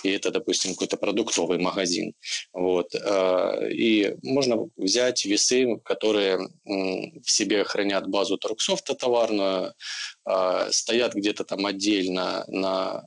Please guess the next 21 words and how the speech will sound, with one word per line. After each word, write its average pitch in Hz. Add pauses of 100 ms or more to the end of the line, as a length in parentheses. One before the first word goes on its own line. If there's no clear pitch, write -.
(140)
э, - (340)
месте 101 (100)
фасовки, 139 (500)
э, 92 (140)
там 90
конфет, 113
к -
примеру, 95
ну, 123
то 104
есть -
такой -
продукции. 95 (380)
А 95
покупатель 160
сам 98
берет, 170 (100)
накладывает, 135 (160)
э, 123
эм, 113 (600)
т-, 127